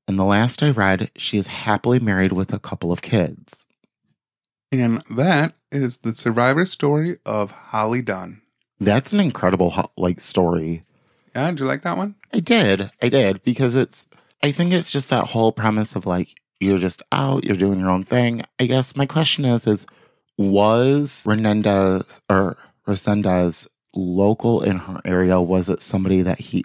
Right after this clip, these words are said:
Speaker 1: had he been killing people in the area? Was he a known serial killer in the area at the time?
Speaker 2: No, he killed all over the country.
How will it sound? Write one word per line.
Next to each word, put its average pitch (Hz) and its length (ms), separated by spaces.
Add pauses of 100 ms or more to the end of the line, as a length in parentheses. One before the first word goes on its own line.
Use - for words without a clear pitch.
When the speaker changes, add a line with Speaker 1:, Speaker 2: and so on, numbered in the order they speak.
Speaker 1:
had 117 240
he 123 160
been 101 180
killing 101 400
people 104 300
in 87 140
the 87 140
area? 104 280
Was 95 220
he 98 120
a - 20
known 95 360
serial 92 360
killer 92 380
in 95 120
the 87 180
area 95 380
at - 120
the - 80
time? 87 560
Speaker 2:
No, 123 280
he 120 180
killed 139 260
all 127 160
over 127 160
the 160 80
country. 165 400